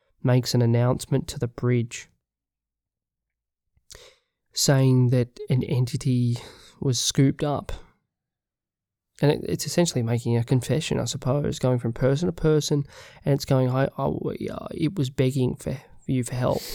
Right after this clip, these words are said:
all of you." They've been, it's been taken from its home, uh, of its own free will, I suppose. It's now found a way to get the Enterprise back around to take it home. And it apologizes for what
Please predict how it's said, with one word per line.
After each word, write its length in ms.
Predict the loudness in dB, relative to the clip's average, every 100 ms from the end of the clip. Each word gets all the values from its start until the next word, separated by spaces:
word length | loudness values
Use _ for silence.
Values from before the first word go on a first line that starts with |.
| 2
all 180 | 4 4
of 100 | 2
you." 200 | -2 -6 _ -20 -20 _ _ _
They've 140 | -4
been, 220 | -2 -2 -2
it's 140 | -4
been 220 | -2 -4
taken 480 | -4 -4 -2 0 0
from 200 | 0 -4
its 140 | -4 -10
home, 600 | -8 -2 0 2 0 -4 _ _ _ _ _ _ _ -20 -20 _ _ _ _ -6
uh, 160 | -2 -2
of 160 | -4
its 120 | -2 2
own 180 | 2
free 200 | 2 0
will, 240 | 0 0 0
I 60 |
suppose. 540 | -2 -4 -4 -2 -4 -6
It's 180 | -6 -4
now 120 | -4 -4
found 220 | -4 -2
a 40 |
way 220 | -4 -4
to 100 | -6
get 200 | -4 -6
the 120 | -2 -2
Enterprise 440 | -2 -4 -4 -6
back 360 | -6 -6 -4 -4
around 440 | -2 -2 -2 -4
to 80 | -8
take 340 | -4 -4 -2
it 80 | -4
home. 400 | -2 0 0 -4 _ _ _ _ _ _ _ _ _ _ _ _ 0
And 460 | 2 4 4 0 -6 -4
it 100 | -2
apologizes 1000 | -2 0 2 2 2 0 -2 -4 -8 -10
for 240 | -8 -6 0
what 240 | 0